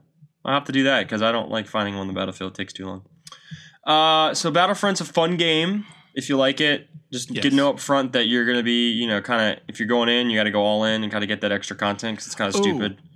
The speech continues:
Speaker 2: There
Speaker 1: Just
Speaker 2: is one
Speaker 1: divide
Speaker 2: thing
Speaker 1: the
Speaker 2: I,
Speaker 1: game.
Speaker 2: I wanna say. I wanna say two thing, two pro tips. Two
Speaker 1: Okay.
Speaker 2: pro tips. Um,
Speaker 1: <laughs> Hot
Speaker 2: pro tip
Speaker 1: take.
Speaker 2: Hot takes. Uh, pro tip number one, when you first start Battlefront, play a lot of Fighter Squadron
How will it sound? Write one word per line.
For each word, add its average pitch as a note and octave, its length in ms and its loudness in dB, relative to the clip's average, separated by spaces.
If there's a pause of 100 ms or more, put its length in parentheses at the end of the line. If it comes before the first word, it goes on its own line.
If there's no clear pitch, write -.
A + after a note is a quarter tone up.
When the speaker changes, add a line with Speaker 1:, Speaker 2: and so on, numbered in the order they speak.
Speaker 2:
There C#3+ 100 -2
Speaker 1:
Just D#3+ 180 -4
Speaker 2:
is E3+ 40 -2
one D#3 100 -2
Speaker 1:
divide D3+ 160 2
Speaker 2:
thing C3 80 -2
Speaker 1:
the B2+ 80 0
Speaker 2:
I, G2 40 -2
Speaker 1:
game. G2+ 100 -4
Speaker 2:
I B2+ 60 -4
wanna B2 240 -6
say. F#2+ 300 -8
I A2 60 -10
wanna B2 180 -4
say C3 140 -6
two B2+ 220 -4
thing, A#2 260 -6
two C#3+ 300 -2
pro C3+ 260 -6
tips. - 480 -12 (100)
Two F3 140 -4
Speaker 1:
Okay. G2 200 0
Speaker 2:
pro G#2+ 260 -2
tips. E2 580 -6 (560)
Um, A#2 460 -2
Speaker 1:
<laughs> - 40 -12
Hot D3 220 2
Speaker 2:
pro F3 80 -2
tip - 20 -2
Speaker 1:
take. A2+ 500 0
Speaker 2:
Hot B2+ 280 -6
takes. G#2+ 600 -6 (440)
Uh, A#2+ 220 -2
pro D#3 220 -6
tip D#3 180 -4
number D3 240 -4
one, C3+ 520 -2
when B2 120 0
you B2+ 80 0
first C#3+ 380 -6
start C#3 500 -6
Battlefront, B2+ 760 -8 (180)
play C3 260 -6
a B2+ 60 -4
lot A2+ 220 -4
of A#2+ 60 -8
Fighter G#2+ 280 -4
Squadron G2 540 -10